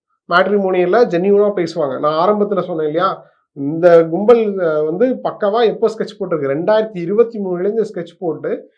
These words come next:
இப்ப ரெண்டாயிரத்தி இருபத்தஞ்சுல தான் கம்ப்ளைண்டே ரெஜிஸ்டர் ஆயிருக்கு. So, எவ்வளோ ஆற அமர நிதானமா யோசிச்சு ஏமாத்துறாங்க பாருங்க.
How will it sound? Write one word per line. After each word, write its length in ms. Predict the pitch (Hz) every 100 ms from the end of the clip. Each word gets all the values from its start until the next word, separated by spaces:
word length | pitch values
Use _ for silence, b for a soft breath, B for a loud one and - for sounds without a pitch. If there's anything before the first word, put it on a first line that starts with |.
| b
இப்ப 260 | 151 160 160
ரெண்டாயிரத்தி 340 | 220 233 202
இருபத்தஞ்சுல 640 | 185 226 226 226 208 190
தான் 160 | 220 262
கம்ப்ளைண்டே 460 | 175 175 226 226
ரெஜிஸ்டர் 460 | 220 185 170 160 160
ஆயிருக்கு. 320 | 139 117 - _ _ _ _ _ _
So, 200 | - 190
எவ்வளோ 600 | 175 175 247 240 208 180
ஆற 560 | 170 151 165 190 202 208
அமர 360 | 180 180 190 208
நிதானமா 800 | 165 170 220 220 226 214 185 226
யோசிச்சு 300 | 226 170 202
ஏமாத்துறாங்க 600 | 185 185 180 170 160 147
பாருங்க. 400 | 143 120 110